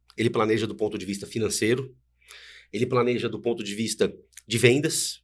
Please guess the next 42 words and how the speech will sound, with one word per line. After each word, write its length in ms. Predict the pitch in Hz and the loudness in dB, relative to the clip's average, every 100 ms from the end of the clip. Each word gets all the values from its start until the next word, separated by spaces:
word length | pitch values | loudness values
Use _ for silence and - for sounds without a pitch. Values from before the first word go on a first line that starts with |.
| _ | _
de 100 | 98 | -2
marketing, 520 | 107 107 123 - - - _ - | 4 6 4 0 -12 -16 _ -4
tudo 120 | - | 0
é 20 | - | 6
planejado. 520 | 208 175 135 95 - - _ _ _ _ _ _ | 6 8 6 4 0 -20 _ _ _ _ _ _
Planeje 680 | 143 135 120 147 170 131 135 | 0 2 4 4 4 4 0
o 20 | |
empreendimento 720 | 131 123 120 107 110 131 131 | 0 0 -2 0 2 2 0
também 540 | - 135 120 104 123 127 | 2 2 4 6 6 6
sob 240 | 139 120 | 2 4
a 60 | 113 | 6
ótica 260 | 123 - | 4 2
jurídica. 400 | 123 127 127 - - _ - - - - - _ _ _ - - - | -2 -2 -6 -14 -20 _ -16 -16 -18 -20 -20 _ _ _ -20 -20 -14
N-, 320 | 185 - 175 | -14 -12 -4
não 100 | 170 | 2
faz 160 | 220 214 | 4 4
sentido 300 | 175 214 196 | 4 2 4
você 240 | 185 180 | 4 6
ter 140 | 170 135 | 6 8
todas 280 | 190 165 | 8 8
as 80 | 143 | 4
etapas 640 | 143 139 123 107 95 - - - - - | 4 6 6 4 -2 -4 -6 -14 -16 -2
na 100 | 110 | 0
sua 200 | - 139 | 2 4
cabeça, 500 | 139 117 110 - 92 - - - | 6 6 6 4 -2 -6 -16 2
ah, 220 | 117 - | 4 4
do 160 | 110 135 | 6 6
empreendimento 520 | 135 139 131 135 131 | 6 4 6 4 4
sob 180 | 139 127 | 4 6
a 40 | |
ótica 200 | 127 127 | 6 4
financeira 640 | 127 123 107 - 170 147 - - _ _ - | 0 0 2 4 4 4 -2 -14 _ _ -4
ou 80 | 117 | 2
sob 180 | 131 131 | 4 6
a 40 | |
ótica 180 | 135 127 | 4 4
das 160 | 113 | 4
vendas, 300 | 92 165 170 | 6 6 6
e 40 | 175 | 2
isso 140 | 175 | 8
não 100 | 196 | 8
acontecer 640 | 190 175 165 - 175 175 | 8 4 2 6 4 4